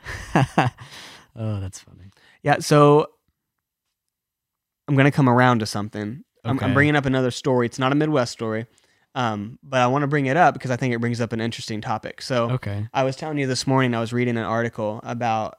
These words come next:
Speaker 2: um, there's, like, this vegan runner.
Speaker 1: Yes.
Speaker 2: And so she's somewhere in California. I can't remember. I don't have the article in front of me. It, it's somewhere in California. You know, she's
Speaker 1: Gotcha.
Speaker 2: a, like, they say self-proclaimed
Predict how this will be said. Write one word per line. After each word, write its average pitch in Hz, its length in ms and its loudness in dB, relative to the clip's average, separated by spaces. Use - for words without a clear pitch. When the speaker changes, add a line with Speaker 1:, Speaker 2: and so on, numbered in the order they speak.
Speaker 2:
um, 113 460 -12
there's, 123 260 -2
like, 117 200 -4
this 117 240 -8
vegan 127 580 -2
runner. 110 460 -6
Speaker 1:
Yes. 120 540 0
Speaker 2:
And 135 80 -6
so 131 100 0
she's 143 500 -2
somewhere 214 460 0
in 143 140 0
California. 131 640 0
I 123 40 0
can't 131 220 -4
remember. 127 720 -2
I 143 60 0
don't 147 120 4
have 135 140 0
the 123 100 4
article 120 340 4
in 117 80 0
front 123 220 0
of 120 60 2
me. 123 200 2
It, 131 120 -2
it's 147 140 -6
somewhere 180 240 4
in 147 60 2
California. 123 640 0
You 135 120 -4
know, 127 80 0
she's 123 440 0
Speaker 1:
Gotcha. 156 100 -6
Speaker 2:
a, 123 320 -2
like, 123 300 -6
they 135 160 -2
say 160 260 -2
self-proclaimed 120 1200 -2